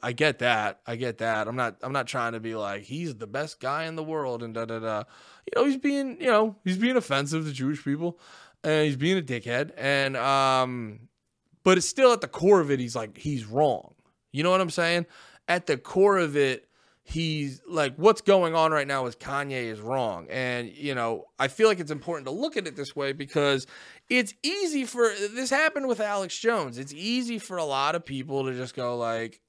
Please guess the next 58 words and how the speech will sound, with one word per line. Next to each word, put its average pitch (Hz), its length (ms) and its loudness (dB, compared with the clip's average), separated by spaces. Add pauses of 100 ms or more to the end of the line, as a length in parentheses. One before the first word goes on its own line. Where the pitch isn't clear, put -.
(120)
now, 165 180 0
I 196 140 6
don't 247 140 4
feel 139 200 -4
this 120 180 -8
way 110 180 -4
about 104 200 -8
Alex 101 320 -10
Jones. 110 260 -12
I 127 100 -6
actually, 131 240 -8
I 165 60 2
don't 220 180 2
watch 180 260 2
his 143 100 -6
show, 139 400 0
but 127 100 -2
I 120 60 0
do 123 180 -8
find 120 280 -8
him 117 80 -8
entertaining. 113 600 -10
And 120 220 -6
there 139 100 -2
is 170 240 0
something 147 360 -6
to 135 100 -10
the 120 80 -8
fact, 123 440 -4 (720)
you 170 80 -4
know, 165 160 4
he's 147 100 4
been 165 160 2
right 160 220 6
about 151 260 4
a 123 40 0
lot 123 360 0
of 127 60 -6
shit. 143 400 -2
He's 120 120 -10
been 160 140 -2
right 151 240 4
about 156 220 2
a 127 40 0
lot 123 340 0
of 123 100 -4
really 127 240 -4
important 113 420 -10
shit. 120 300 -6
Now, 147 100 -4
he's 170 120 -2
been 214 140 -2
wrong 160 360 2
about 120 200 -2
a 110 60 -8
lot 110 220 -6
of - 40 -12
shit. - 300 -6